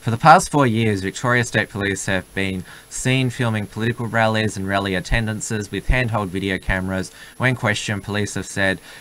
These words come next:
the cameras were for public safety. Over the past twelve months, dozens of people who've attended at least one rally against state policy, specifically immigration policy, or the, the multicultural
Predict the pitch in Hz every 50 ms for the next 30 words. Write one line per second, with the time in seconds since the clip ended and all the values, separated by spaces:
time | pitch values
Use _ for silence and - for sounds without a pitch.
0 | - - - - 101 90 - 147 131 123 120 117 117 113 107 - - 107 98 98
1 | - - 101 90 - - - 107 101 98 104 95 - - - - - - 113 110
2 | 104 - - - 87 80 73 65 - - 101 110 110 - - 143 139 147 143 -
3 | - - 120 110 95 104 101 101 95 - - - 107 110 104 113 104 92 - 98
4 | 95 92 87 - - - - - - - - - 143 143 - 135 131 127 110 113
5 | 107 104 104 101 98 101 92 - - - - - - 87 85 - - - 127 123
6 | 110 110 98 101 - - 104 104 101 98 - - - - - - 95 101 117 117
7 | 120 120 117 117 110 104 - 104 107 104 104 107 104 104 104 - - 104 101 95
8 | - - - - 110 95 - - - - 123 127 127 123 - 135 127 123 120 117
9 | 117 117 120 - - - - - 190 - 123 107 - 113 - 101 101 95 - 90
10 | 95 92 82 - - 117 135 135 - - 139 127 120 131 127 127 127 117 - -
11 | 131 127 120 120 - - - - - - - 101 104 101 104 104 92 101 101 101
12 | 98 98 92 92 95 98 107 110 107 - - - - 104 101 85 - - 110 101
13 | 98 98 95 92